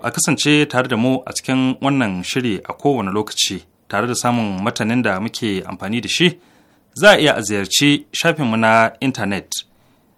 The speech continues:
sannan kuma muna watsa shirin ne a kowace rana ta Talata.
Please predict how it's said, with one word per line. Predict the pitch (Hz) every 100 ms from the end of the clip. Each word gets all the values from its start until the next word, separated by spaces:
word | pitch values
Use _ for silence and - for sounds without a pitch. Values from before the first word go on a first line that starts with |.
| _ _
sannan | - 117 107
kuma | 107 123 123 120 113
muna | 123 107
watsa | 110 -
shirin | - 117 101
ne | 147 151 143
a | -
kowace | - 165 -
rana | 95 98 95
ta | - 101 98
Talata. | - 85 90 - -